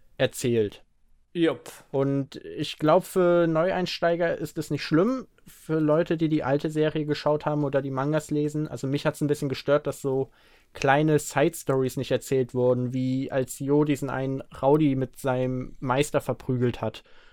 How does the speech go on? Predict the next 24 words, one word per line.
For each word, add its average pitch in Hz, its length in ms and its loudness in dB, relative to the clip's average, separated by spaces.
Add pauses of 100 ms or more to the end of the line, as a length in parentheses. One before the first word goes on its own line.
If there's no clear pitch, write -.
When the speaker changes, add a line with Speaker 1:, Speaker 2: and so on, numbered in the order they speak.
(340)
Speaker 2:
Genau. 175 100 2
Speaker 1:
Oder, 131 380 4
äh, 139 300 4
Speaker 2:
<laughs> 233 60 0
Speaker 1:
das 160 180 -2
waren 190 160 4
so 202 80 0
Sachen, 202 340 0
wo 180 100 4
ich 160 160 -2
Jo 156 260 2
noch 185 220 0
kennengelernt 156 720 2
habe, 120 260 -2
wo 131 100 2
ich 135 120 -2
sein 131 300 -4
Wesen 160 340 2
verstanden 156 640 -4
habe, 165 240 -2
dass 147 180 -2
er 147 100 0
halt 151 180 2
eben 151 420 0